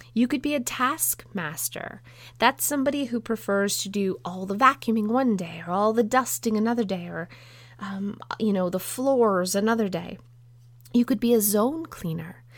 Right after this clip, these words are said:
And a zone cleaner prefer to clean one room at a time. So they like to do, you know, the bedrooms one day, or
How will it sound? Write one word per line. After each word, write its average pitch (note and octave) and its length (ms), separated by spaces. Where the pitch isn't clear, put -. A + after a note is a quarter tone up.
And A#3+ 120
a A#3+ 80
zone D4 320
cleaner C4 340
prefer G#3+ 540
to A3 120
clean F#3+ 480
one F#3 580
room G3 460
at E3 240
a E3+ 60
time. B3+ 560
So F3+ 480
they F3+ 180
like E3+ 260
to F3+ 100
do, F#3 480
you F#3 120
know, E3+ 140
the G3+ 100
bedrooms G#3+ 640
one E3+ 240
day, D#3+ 300
or D#3+ 240